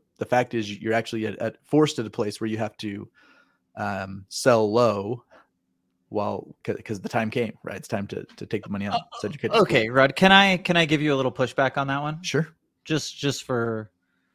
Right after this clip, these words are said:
Speaker 2: food for thought here. So to me, if I'm looking at the other side of that, I'm thinking that's pretty easy to plan around, right? Like, y-, y-, you know, like,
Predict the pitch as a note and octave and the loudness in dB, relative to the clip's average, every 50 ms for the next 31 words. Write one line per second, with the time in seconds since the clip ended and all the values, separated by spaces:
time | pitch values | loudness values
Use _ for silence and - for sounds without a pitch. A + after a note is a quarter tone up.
0 | _ _ _ _ _ _ _ _ _ - - - C#3 C3+ C3+ B2+ - - B2+ A2 | _ _ _ _ _ _ _ _ _ -16 -4 0 2 2 2 2 0 -4 -8 -6
1 | - - A#2+ A2+ B2 C#3+ D#3+ - E3+ D#3+ D#3 D#3 E3+ F#3 F#3 - _ _ _ _ | 0 4 6 8 8 6 6 2 0 0 0 0 0 -2 -4 -8 _ _ _ _
2 | _ _ _ _ _ _ _ _ _ _ _ _ _ _ - - F#3 F3+ F3+ F3+ | _ _ _ _ _ _ _ _ _ _ _ _ _ _ 0 2 4 4 4 2
3 | - - A3+ B3 C4+ C#4+ C#4 C4 A#3+ A3 G3 - - A3+ A#3 A#3 A3 A3 G3 - | 0 0 0 2 2 2 4 4 4 4 4 6 6 6 6 6 4 2 0 -2
4 | G3 F#3+ F3+ C#3+ C#3+ C#3+ C#3+ C3+ B2+ - - C#3+ A#2 A2+ A2 F#2+ A2 G#2 G#2 G#2 | -2 -2 0 2 4 4 4 4 2 0 0 0 0 0 0 -2 -2 -2 -2 -2
5 | A2+ B2 B2+ - - D#3+ D3+ B2+ - C#3+ C#3 C3 B2+ B2 A#2+ - _ - _ _ | -2 -4 -4 -4 -6 -6 -4 -4 -4 -4 -4 -4 -6 -8 -12 -14 _ -20 _ _
6 | _ _ _ _ _ _ _ _ _ _ _ _ _ _ _ _ _ _ _ _ | _ _ _ _ _ _ _ _ _ _ _ _ _ _ _ _ _ _ _ _
7 | _ _ _ _ _ - F3 F3+ - - D4 C#4 A#3+ G#3+ G3 F#3+ E3+ C3+ D#3 D3 | _ _ _ _ _ -4 -4 -4 -2 0 2 4 4 4 6 4 4 2 2 0
8 | B2+ - - - B2+ A2 G#2 G#2 G2 F#2+ G2 F2+ F2+ F#2 F#2+ G2 G#2+ A2 A#2 A#2 | 0 -2 -2 -2 -2 -2 -2 -4 -6 -8 -8 -8 -10 -10 -10 -8 -6 -4 -4 -4
9 | A#2 A#2 - B2 A#2+ A#2 A2+ A2+ G#2 - - - - - D#3+ D3+ D3+ - - F#3 | -4 -4 -4 -2 -2 -2 -2 -4 -8 -10 -14 -16 -14 -10 -10 -10 -10 -10 -6 -4
10 | F3+ C#3 C3+ A#2+ A#2 A#2 A#2 A#2 A#2+ - - C3+ A#2+ A#2 - _ _ | -2 -2 0 -2 -2 -4 -4 -6 -8 -8 -4 -4 -4 -4 -6 _ _